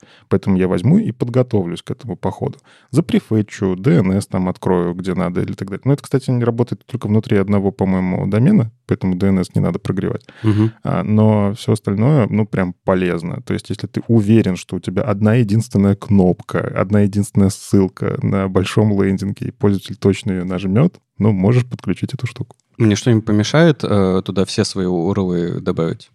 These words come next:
Speaker 2: Ну, в смысле, это же, я как понимаю, она сначала загружает себе первую страницу, да, а потом уже начинает обрабатывать все, что написано у меня в Speculation Rules. Ну, я бы так делал, да, это логично. То есть это такой лейзи на будущее, да.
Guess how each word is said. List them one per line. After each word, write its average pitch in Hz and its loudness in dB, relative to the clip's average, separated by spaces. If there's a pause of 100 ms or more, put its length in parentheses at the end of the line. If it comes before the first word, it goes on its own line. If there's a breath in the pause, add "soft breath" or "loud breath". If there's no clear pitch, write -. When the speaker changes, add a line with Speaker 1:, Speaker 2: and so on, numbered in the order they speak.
(100)
Speaker 2:
Ну, 160 4
в 123 2
смысле, 107 -2
это - -4
же, 92 0
я 90 0
как - -6
понимаю, 90 0
она 85 -4
сначала 90 -2
загружает 90 -2
себе 92 -4
первую 90 0
страницу, 170 -2
да, 123 2
а 92 -2
потом 113 0
уже 95 0
начинает 95 -2
обрабатывать 87 -4
все, - -8
что - -8
написано 87 -4
у - -4
меня 87 -4
в - -10
Speculation - -4
Rules. - -8
Ну, 113 2
я 98 -2
бы 82 -8
так 85 -8
делал, 78 -6
да, 80 -4
это 85 -8
логично. 85 -8 (260 soft breath)
То - -20
есть - -4
это 95 -2
такой - -4 (300 soft breath)
лейзи 101 -2
на 92 -2
будущее, 87 -8
да. 92 -4